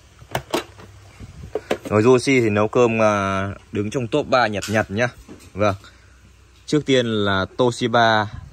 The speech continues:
hai là Tiger và ba là Joshi. Đấy. Máy xay sinh tố còn nguyên hộp này. Đấy, máy xay sinh tố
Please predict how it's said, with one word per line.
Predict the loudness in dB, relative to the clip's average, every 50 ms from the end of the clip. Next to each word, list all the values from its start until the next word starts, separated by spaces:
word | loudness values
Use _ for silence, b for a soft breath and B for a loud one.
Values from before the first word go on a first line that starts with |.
| -8
hai | -4 -2 -2 0 0
là | -2
Tiger | -2 0 0 2 2 0 -2 -2 0 0 0
và | -2 0
ba | 0 2 2 2 2
là | 0
Joshi. | -2 -4 -6 -6 -8 -8 -8 -6 -8 -10 -10 -10 -12 -16 -20 -20 _ -20 _ _ _ _ _ -20
Đấy. | -18 -18 -18 -18 _ -20 -20 -20 -20 -20 -20 -20 _ _ -20 -20 -10 -10 -10 -6 -6 -6 -8 -8 -10 -18 -20 -20 -20 -16 -14 -14 -14 -14 -20 -20 -20 -20 -20 -20 -20 -20 -20 _ -20 _ -20 _ -20 -20 -20 -20 -20 -14 -10 -10 -10 -10 -12 -16 _ _ _ -20 -20 -18 -16 -16 -18 -18 -20 -20 -20 -20 -20 -20 -20 -20 -20 -20 -20 -18 -10 0
Máy | 2 4 4 4
xay | 6 6 4 4 4
sinh | 0 -4 -6 -6 0
tố | 4 6 6 6 6 4
còn | 2 0 2
nguyên | 0 2
hộp | 4 4 4 4 2
này. | -4 -8 -8 -16 _ _ _ _ _ _ _ _ _ _ _ _
Đấy, | -14 -12 -10 -10 -6
máy | -4 -4 -4 0
xay | 2 2 2 2
sinh | 0 -4 -8 -10 -8
tố | -4 -2 0 0 0 -2 -6